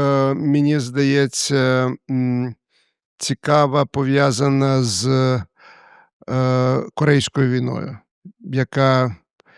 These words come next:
м, також одна з найбільших воєн після Другої світової, особливо якщо порахувати,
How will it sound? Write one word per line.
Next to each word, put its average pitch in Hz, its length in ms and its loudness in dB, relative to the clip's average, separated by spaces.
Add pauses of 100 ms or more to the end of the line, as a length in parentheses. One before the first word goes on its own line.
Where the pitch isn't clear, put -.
(500)
м, 127 360 -2
також 143 640 0 (240)
одна 135 420 -2
з 110 100 -2
найбільших 131 800 -2
воєн 127 360 -2
після 127 340 -6
Другої 127 320 -2
світової, 175 520 0
особливо 147 460 0
якщо 135 260 -4
порахувати, 135 880 -2